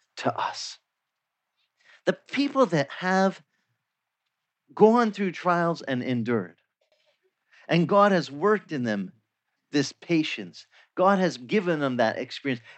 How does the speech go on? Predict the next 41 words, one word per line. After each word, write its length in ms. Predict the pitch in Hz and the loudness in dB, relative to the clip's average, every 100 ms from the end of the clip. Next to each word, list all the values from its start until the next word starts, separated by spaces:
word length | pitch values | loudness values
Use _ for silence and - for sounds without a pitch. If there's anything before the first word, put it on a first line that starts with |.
| 147 | -2
that 220 | 151 - | -2 0
proven 380 | 220 247 196 160 | -4 -2 -2 -2
character 420 | 165 180 143 127 | -2 -2 -2 -4
that 180 | 123 139 | -2 0
led 300 | 165 190 151 | 2 2 0
to 100 | 156 | 0
that 240 | 131 - | 2 0
patience. 400 | - 120 113 113 - - _ - | -4 -6 -6 -12 -14 -20 _ -2
And 260 | 143 135 127 | 0 0 0
then 320 | 175 180 165 | 0 0 0
that 300 | 165 165 139 | -2 -2 -2
led 240 | 147 139 | -2 -2
to 160 | - 139 | -8 -12
hope. 560 | - - 202 220 - _ _ _ _ _ _ _ _ _ _ _ _ - | -12 -4 0 0 -2 _ _ _ _ _ _ _ _ _ _ _ _ -6
A 120 | 170 | -4
hope 340 | 160 262 294 | 2 2 2
in 140 | 247 185 | -2 -2
a 60 | |
God, 340 | 151 190 247 262 | -2 -4 -2 -2
it 100 | 202 | -2
says, 220 | 214 202 | -4 -4
who 160 | 190 170 | -6 -4
does 420 | 139 269 311 220 | 0 0 0 -2
not 360 | 240 285 214 | 2 2 0
disappoint. 840 | 180 247 - - 226 311 302 - - _ _ _ _ _ _ _ 196 | -4 -4 -4 -8 -4 -2 -2 -6 -16 _ _ _ _ _ _ _ 4
If 80 | |
I'm 80 | 294 | 4
gonna 160 | 330 277 | 6 0
preach 360 | - 233 202 - | 0 -4 -4 -4
to 60 | |
you 100 | 160 | -2
anything, 600 | 143 165 165 123 110 107 - _ _ _ - | -2 -2 -2 -2 -4 -4 -12 _ _ _ -2
I 80 | 185 | 2
would 220 | 226 208 | 2 2
tell 120 | 190 | 2
you, 200 | 165 131 | 2 0
if 120 | 151 | -4
you're 120 | 240 247 | -4 -4
hoping 460 | 214 196 185 160 | -2 -4 -2 -4
in 180 | 139 123 | -4 0
man, 440 | 123 127 135 156 | 2 2 0 -4